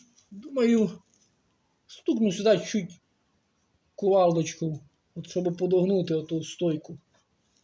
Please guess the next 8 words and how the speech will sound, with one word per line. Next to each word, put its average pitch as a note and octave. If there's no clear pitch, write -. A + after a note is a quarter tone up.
Як A3
видите, F3+
може... D#3+
Видно. E3+
Да, G3
я G3+
її G#3+
подогнув. E3+